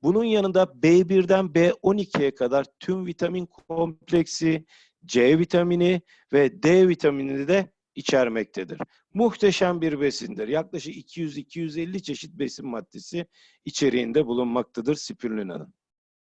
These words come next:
Spirulina'daki besin miktarı neredeyse Birleşmiş Milletler Gıda ve Tarım Örgütü'nün insan vücudu için tasarlanan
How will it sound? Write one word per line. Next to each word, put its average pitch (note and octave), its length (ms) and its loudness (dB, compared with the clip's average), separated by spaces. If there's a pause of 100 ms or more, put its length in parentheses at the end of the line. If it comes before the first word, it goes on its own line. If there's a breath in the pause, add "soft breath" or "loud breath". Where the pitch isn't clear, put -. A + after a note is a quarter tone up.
(1600 soft breath)
Spirulina'daki B3 1000 0
besin E3 300 2
miktarı C#3 600 0
neredeyse F#3 920 2
Birleşmiş E3 600 0
Milletler E3 480 0
Gıda E3 440 2
ve F3+ 80 2
Tarım E3+ 520 0
Örgütü'nün C#3+ 720 -2
insan E3 500 -2
vücudu D3+ 340 -8
için C3 560 -8
tasarlanan C#3+ 680 2